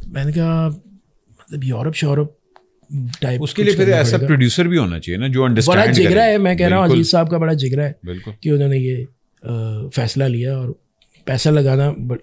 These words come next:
Speaker 1: मुश्किल बात है।
Speaker 2: बिल्कुल, और म्यूजिक के ऊपर
Speaker 1: और
Speaker 2: specially।
Speaker 1: म्यूजिक के
Speaker 2: हाँ।
Speaker 1: ऊपर।
Speaker 2: जहाँ एंड में
Speaker 1: हाँ।
Speaker 2: आती है, "नहीं यार, म्यूजिक बस कर दो, ये सारा कुछ।"
Speaker 1: तो लेकिन ये मेरे लिए एक बड़ी, मैं, आ, अच्छा, फिर मज़े की बात बताऊँ आपको कि इस फिल्म के लिए जब मेरी बात हुई,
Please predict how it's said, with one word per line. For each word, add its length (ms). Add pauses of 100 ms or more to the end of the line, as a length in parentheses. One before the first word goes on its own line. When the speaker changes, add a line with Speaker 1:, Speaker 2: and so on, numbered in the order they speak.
Speaker 1:
मुश्किल 400
बात 240
है। 180
Speaker 2:
बिल्कुल, 260
और 140
म्यूजिक 360
के 60
ऊपर 140
Speaker 1:
और 40
Speaker 2:
specially। 240
Speaker 1:
म्यूजिक 340
के 100
Speaker 2:
हाँ। 100
Speaker 1:
ऊपर। 280 (240)
Speaker 2:
जहाँ 540
एंड 180
में 80
Speaker 1:
हाँ। 100
Speaker 2:
आती 220
है, 200
"नहीं 280
यार, 280
म्यूजिक 320
बस 120
कर 220
दो, 200
ये 140
सारा 260
कुछ।" 100 (160)
Speaker 1:
तो 1000 (440)
लेकिन 280
ये 140
मेरे 240
लिए 140
एक 100
बड़ी, 280
मैं, 100
आ, 180
अच्छा, 300
फिर 180
मज़े 240
की 80
बात 180
बताऊँ 300
आपको 160
कि 460
इस 400
फिल्म 240
के 100
लिए 160
जब 160
मेरी 180
बात 340
हुई, 200